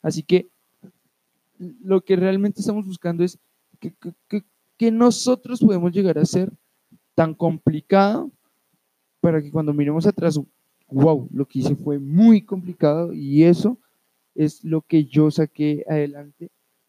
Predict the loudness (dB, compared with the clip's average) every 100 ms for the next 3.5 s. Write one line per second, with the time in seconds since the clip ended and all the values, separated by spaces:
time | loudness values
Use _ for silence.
0 | _ _ _ _ -2 -2 -2 -8 -8 -8
1 | -12 -8 -6 -6 -4 -4 -6 -6 -10 -6
2 | -6 -6 -8 -4 -4 -4 -6 -8 -6 -6
3 | -6 -8 -8 -8 -8